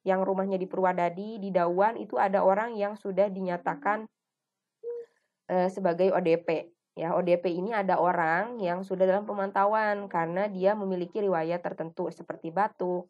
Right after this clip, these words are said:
pilek, nyeri tenggorokan, dan yang lainnya. Begitu. Jadi kalian, eh, diharapkan sekali lagi untuk selalu menjaga kesehatan, ya. Oke, teman-teman yang hadir, mohon untuk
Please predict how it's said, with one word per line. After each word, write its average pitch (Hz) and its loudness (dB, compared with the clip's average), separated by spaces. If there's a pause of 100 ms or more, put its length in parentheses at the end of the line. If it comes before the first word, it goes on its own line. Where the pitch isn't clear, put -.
pilek, 185 -2
nyeri 180 -4
tenggorokan, 180 -2 (400)
dan 170 -2
yang 165 -4
lainnya. 156 -6 (560)
Begitu. 170 -4 (1000)
Jadi 180 0
kalian, 214 2
eh, 175 2
diharapkan 202 0
sekali 180 -2
lagi 214 -4
untuk 180 -4
selalu 170 -4
menjaga 170 -4
kesehatan, 190 -2 (260)
ya. 170 -6 (720)
Oke, 269 8
teman-teman 262 -2
yang 262 2
hadir, 208 2
mohon 254 0
untuk - -4